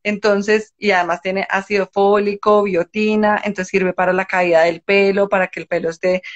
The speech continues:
lleno de volumen, lleno de vida, y además te ayuda a disminuir las canas. Ha tenido tan, tan buena acogida que incluso Manuela González, la actriz, lo está tomando, eh, le ha encantado. Eh, tenemos varias personas famosas que, que lo están usando,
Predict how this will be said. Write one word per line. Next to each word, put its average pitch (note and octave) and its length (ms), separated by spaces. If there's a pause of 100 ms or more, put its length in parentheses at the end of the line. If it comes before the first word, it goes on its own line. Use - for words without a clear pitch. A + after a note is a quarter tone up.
(200)
lleno G3 300
de F#3+ 60
volumen, G3+ 680
lleno F3+ 220
de F#3+ 140
vida, F#3+ 440
y G#3+ 120
además F3+ 420
te E3+ 100
ayuda F#3+ 220
a - 40
disminuir A3+ 380
las - 180
canas. - 420 (400)
Ha G#3+ 120
tenido A#3+ 320
tan, C4+ 360 (180)
tan A3 220
buena A3+ 260
acogida C4+ 440
que C4+ 100
incluso G3+ 500
Manuela A3 440
González, F#3+ 560
la G#3+ 80
actriz, F#3+ 420
lo F#3+ 140
está G3 180
tomando, G#3 680 (440)
eh, F#3+ 280
le F#3+ 100
ha F3 60
encantado. G#3 1000 (460)
Eh, G3 280
tenemos F#3 340
varias G3+ 540
personas G#3+ 400
famosas F#3+ 440
que, G#3 400
que G3+ 100
lo G3 100
están C#3 280
usando, G#3+ 840